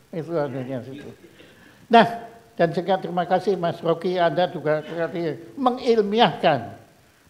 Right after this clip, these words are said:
apa yang kita rasakan sekarang ini dengan pengetahuan beliau yang jelas. Nah, seperti tadi, eh, gadis dari Finland-, Finlandia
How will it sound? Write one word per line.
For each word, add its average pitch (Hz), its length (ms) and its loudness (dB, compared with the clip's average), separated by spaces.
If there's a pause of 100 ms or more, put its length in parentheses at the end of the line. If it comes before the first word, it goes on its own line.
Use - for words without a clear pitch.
apa 185 240 2
yang 175 480 0
kita 160 320 -2
rasakan 139 560 -4
sekarang 135 480 -8
ini 156 480 -8 (400)
dengan 143 400 -4
pengetahuan 143 560 -4
beliau 139 320 -2
yang 123 160 -6
jelas. 156 400 -6 (240)
Nah, - 400 0
seperti 175 320 -6
tadi, 185 400 2 (480)
eh, 160 460 0 (100)
gadis 160 480 4
dari 147 640 0
Finland-, 165 480 -4 (320)
Finlandia 147 480 0